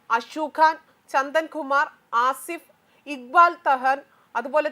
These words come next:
തന്നെ അൻവർ യൂനസ്, അനൽ ഹുസൈൻ, മുഹമ്മദ് ഹരുൺ റാണ, ജുമാൻ മുഹമ്മദ് എന്നിവർക്കെതിരെയും കോടതി കുറ്റം ചുമത്തിയിട്ടുണ്ട്. എന്നാൽ സാഹിബ്, തൻജിൽ ചൗധരി, തനീബ്,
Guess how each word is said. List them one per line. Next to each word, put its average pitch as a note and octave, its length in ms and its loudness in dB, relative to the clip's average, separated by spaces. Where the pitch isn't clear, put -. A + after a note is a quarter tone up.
തന്നെ C#4+ 140 -4
അൻവർ C4 500 -2
യൂനസ്, C4 760 -8
അനൽ F4+ 360 2
ഹുസൈൻ, E4 480 -10
മുഹമ്മദ് D4+ 600 -6
ഹരുൺ C#4 300 0
റാണ, A#3 440 2
ജുമാൻ C#4 460 -2
മുഹമ്മദ് C#4 560 -8
എന്നിവർക്കെതിരെയും D#4+ 840 -4
കോടതി C4+ 300 -2
കുറ്റം B3+ 340 -4
ചുമത്തിയിട്ടുണ്ട്. F#3+ 600 -10
എന്നാൽ F4+ 280 0
സാഹിബ്, C#4+ 440 0
തൻജിൽ C#4 440 -6
ചൗധരി, C#4+ 580 -6
തനീബ്, D4 460 -2